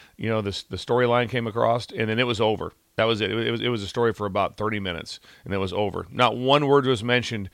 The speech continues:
when they were winning the national championship. But by the way, they also have, don't forget, people, they gave up thirty-seven wins, you know, back in, in, uh, like, two thousand ten to two thousand fifteen or whatever it was. Like, nope,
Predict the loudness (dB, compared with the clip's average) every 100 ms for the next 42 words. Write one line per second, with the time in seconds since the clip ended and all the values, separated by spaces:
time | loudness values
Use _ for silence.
0 | -18 -20 -8 -2 0 0 0 -2 0 2
1 | 0 0 -6 -4 -4 -2 -4 -4 -6 -20
2 | -10 -8 0 4 4 4 2 2 2 -4
3 | -10 _ -4 0 0 0 -2 -6 -2 0
4 | 0 0 2 4 4 0 -2 -4 -4 -12
5 | -8 -4 0 2 2 0 0 0 -2 0
6 | -2 -2 -2 -2 -2 -4 -6 -4 -2 0
7 | 0 0 -6 -8 -12 -20 -20 _ -6 -4
8 | -2 -2 -4 -4 -6 -4 -2 -2 -2 -8
9 | -6 -4 -4 -6 -8 -6 -4 -4 -6 -8
10 | -8 -8 -8 -8 -6 -6 -4 -4 -4 -4
11 | -6 -6 2 4 4